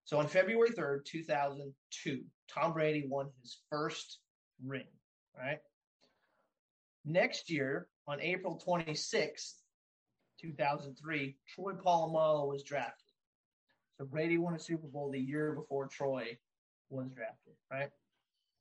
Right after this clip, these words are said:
So Polamalu's career was from two thousand three to two thousand fourteen. That was his career. And then he retired in twenty fifteen. So he was drafted in two thousand three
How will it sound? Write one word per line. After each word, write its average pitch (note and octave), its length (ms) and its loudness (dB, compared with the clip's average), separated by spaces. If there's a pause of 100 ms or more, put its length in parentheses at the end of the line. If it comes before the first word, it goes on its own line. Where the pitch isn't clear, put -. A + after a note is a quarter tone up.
(1300)
So D#3 480 4
Polamalu's G#3 640 6
career E3+ 580 0 (160)
was D3 280 -2
from D#3 160 -4
two E3+ 200 -4
thousand D3 440 2
three E3+ 420 -6 (420)
to E3+ 160 -6
two G3+ 260 -2
thousand D#3 520 6
fourteen. C3+ 460 -4 (440)
That C3+ 140 2
was C#3+ 120 -4
his C#3+ 160 -6
career. C#3 480 -2 (400)
And D3+ 180 2
then D3+ 180 6
he D3+ 180 -2
retired D#3+ 760 4
in C#3 160 -10 (140)
twenty D3+ 440 -2 (300)
fifteen. D3+ 540 -4 (720)
So D3+ 100 -8
he C#3+ 80 0
was C#3+ 180 -2
drafted D#3+ 600 4
in D#3 100 -6
two D#3 140 -6
thousand C#3 460 4
three G#3 320 0